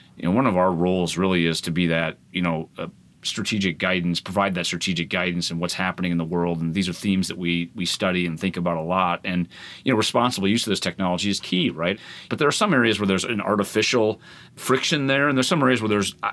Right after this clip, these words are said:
absolutely legitimate concerns, and we need to manage those things appropriately. And there's, there's, you know, like any new technology, look, the internet in, in early days, who would have thought of all the,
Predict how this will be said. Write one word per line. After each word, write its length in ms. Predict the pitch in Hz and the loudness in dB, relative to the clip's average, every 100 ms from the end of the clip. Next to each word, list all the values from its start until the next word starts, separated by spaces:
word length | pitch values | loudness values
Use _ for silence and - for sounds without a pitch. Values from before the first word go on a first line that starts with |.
| - | -2
absolutely 540 | 123 123 - 120 123 | 0 0 2 2 2
legitimate 460 | 104 98 110 101 101 | 2 2 2 2 2
concerns, 460 | 107 98 143 139 92 | 0 2 2 2 4
and 80 | |
we 80 | 98 | 4
need 140 | 101 90 | 4 4
to 60 | |
manage 360 | 90 92 95 85 | 2 2 0 -2
those 220 | 85 - | -2 -2
things 260 | 87 85 82 | -2 -2 -4
appropriately. 600 | 85 95 87 80 78 73 | -4 -4 -4 -10 -10 -8
And 140 | 80 | -6
there's, 220 | 87 85 | -4 -6
there's, 420 | 107 92 87 - - - - - | -4 -4 -2 -4 -8 -14 -14 -8
you 100 | - | -2
know, 100 | 127 113 | 0 2
like 180 | 113 | 2
any 160 | 117 110 | 2 2
new 100 | 104 | 0
technology, 520 | 104 95 95 90 85 | 0 -2 0 0 0
look, 120 | 87 | -2
the 100 | 90 | 0
internet 400 | 98 98 92 87 - | 2 2 2 -2 -6
in, 180 | 98 90 | -4 -4
in 180 | 90 90 | -2 0
early 180 | 95 87 | 0 0
days, 280 | 90 87 | 0 0
who 100 | - | 0
would 100 | 98 | 0
have 100 | 90 | 0
thought 260 | - 92 90 | 0 0 2
of 100 | 82 | 0
all 140 | 85 | -2
the, 180 | 85 87 | -2 -6